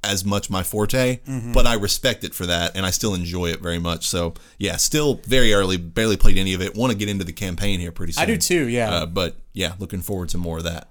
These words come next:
Speaker 2: Which I'm wondering, I know that they don't have it on launch, but they said it's coming.
Speaker 1: Mm-hmm.
Speaker 2: I'm wondering when they're gonna release the co-op
Speaker 1: Mm.
Speaker 2: for the single player. 'Cause that, to me, is what Halo single player is: is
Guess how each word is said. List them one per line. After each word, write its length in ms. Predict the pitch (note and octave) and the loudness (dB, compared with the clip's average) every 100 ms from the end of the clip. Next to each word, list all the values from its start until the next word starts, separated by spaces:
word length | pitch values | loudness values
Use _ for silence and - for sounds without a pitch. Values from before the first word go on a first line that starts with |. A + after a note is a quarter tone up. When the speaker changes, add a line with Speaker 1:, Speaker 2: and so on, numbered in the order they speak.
| - | -8
Speaker 2:
Which 200 | E3+ G3 | -4 0
I'm 180 | F#3 F3 | 0 2
wondering, 440 | B3+ C#4 B3+ F#3+ | 2 4 2 0
I 100 | D3+ | -2
know 100 | F3+ | 0
that 120 | B3 G#3 | 0 2
they 80 | |
don't 140 | F#3 D#3 | 0 -2
have 240 | A#2+ E3 | -4 -4
it 40 | D3+ | -2
on 200 | B2+ A#2 | -4 -4
launch, 400 | B2+ A#2+ G#2 - | -4 -6 -6 -10
but 100 | B2 | -8
they 80 | A#2+ | -2
said 220 | - G3 | 0 0
it's 160 | C3+ - | -2 -12
coming. 580 | - - D#3 F#2 E2+ - | -12 -6 -4 -4 -10 -8
Speaker 1:
Mm-hmm. 200 | G2 E2+ D#2 - - | -6 -6 -10 -16 -8
Speaker 2:
I'm 260 | D3+ G#3+ A3+ | 0 2 2
wondering 440 | G3 F#3 F3 D#3+ C#3+ | 2 0 -2 -2 -2
when 140 | D3 | 0
they're 120 | C#3+ | 0
gonna 260 | B2+ C#3 C3 | 0 0 0
release 440 | B2 C3 A#2+ - | 0 -2 -2 -4
the 240 | - A#2 G#2 | -6 -10 -10
co-op 580 | - F#3 E3+ B2+ G#2+ - - - - | -2 2 4 4 0 -8 -12 -10 -4
Speaker 1:
Mm. 520 | A#2+ C#3 A#2 F2+ D#2+ | 0 2 0 0 -4
Speaker 2:
for 220 | - C#3+ | -4 -2
the 140 | B2 B2 - | -2 -4 -4
single 300 | - C3+ A#2 | -2 -2 -4
player. 420 | - G#2+ F2+ G2+ - - - | -6 -8 -8 -14 -16 -16 -10
'Cause 140 | D3 B2+ | -4 0
that, 260 | G3+ A3+ - | 2 0 2
to 100 | D#3+ | 4
me, 280 | E3+ E3+ C#3+ | 6 4 0
is 340 | C3+ C3 A2+ | -2 -4 -6
what 240 | B2 C#3 | -4 -4
Halo 260 | - D3 B2+ | -2 -2 0
single 220 | G#2 A#2+ G#2+ | -2 -4 -6
player 240 | A#2 G#2 | -8 -6
is: 320 | D#3 C#3+ A#2+ | -2 -2 -2
is 400 | A#2+ B2 A2 - | -8 -8 -8 -8